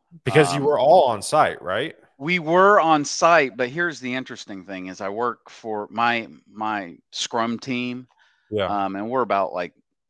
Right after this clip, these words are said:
Speaker 2: I guess, thirteen total, and that includes dev and, uh, quality assurance. Um,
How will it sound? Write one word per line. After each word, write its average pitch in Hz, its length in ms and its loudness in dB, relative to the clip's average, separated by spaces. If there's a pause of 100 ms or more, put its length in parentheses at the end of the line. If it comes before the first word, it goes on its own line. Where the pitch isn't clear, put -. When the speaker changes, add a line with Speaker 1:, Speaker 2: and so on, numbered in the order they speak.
(100)
Speaker 2:
I 95 80 -18
guess, 90 280 -14
thirteen 101 520 -10
total, 92 480 -4
and 90 100 -6
that 92 100 -2
includes 92 460 -10
dev 90 800 0
and, 87 720 -10 (280)
uh, 90 220 -6
quality 95 520 2
assurance. 87 1120 -8
Um, 87 500 -4